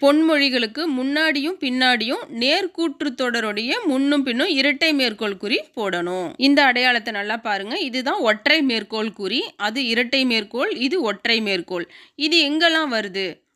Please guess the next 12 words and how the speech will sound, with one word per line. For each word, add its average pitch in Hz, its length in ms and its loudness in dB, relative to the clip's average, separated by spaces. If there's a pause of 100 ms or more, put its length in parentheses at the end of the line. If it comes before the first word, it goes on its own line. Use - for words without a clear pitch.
ஆ, 240 500 0
இ, 254 400 0
உ 220 360 -4
என்பன 285 560 0
சுட்டு 277 480 0
எழுத்துக்கள். 196 560 -2
இது 208 160 -8
நமக்கு 196 280 -4
ஏற்கனவே 226 360 -2
தெரிஞ்ச 240 400 0
விஷயம்தான். 196 600 0 (540)
கால்கோள், 262 960 2